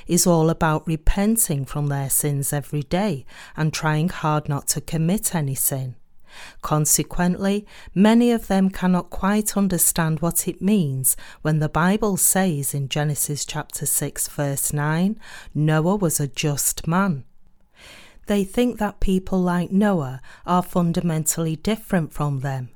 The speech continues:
believing that they are very special servants of God, able to attend every early morning prayer meeting faithfully, fast regularly, stay up all night long to pray,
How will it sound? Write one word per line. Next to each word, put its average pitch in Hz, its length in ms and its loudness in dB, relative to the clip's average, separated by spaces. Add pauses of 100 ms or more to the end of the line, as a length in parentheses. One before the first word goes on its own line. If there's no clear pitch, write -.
(340)
believing 170 540 2
that 147 280 -4
they 196 240 2
are 143 180 -2
very 151 300 -2
special 202 600 0
servants 143 600 -2
of 139 160 -6
God, 131 320 -6 (440)
able 220 340 2
to 208 220 -2
attend 185 500 2 (100)
every 214 540 0
early 208 320 4
morning 196 480 2
prayer 190 380 2
meeting 143 500 -2
faithfully, 147 800 -4 (300)
fast - 560 0
regularly, 160 800 -2 (480)
stay - 420 0
up 220 240 0
all 214 160 6
night 208 320 4
long 202 420 2
to - 200 0
pray, 180 480 0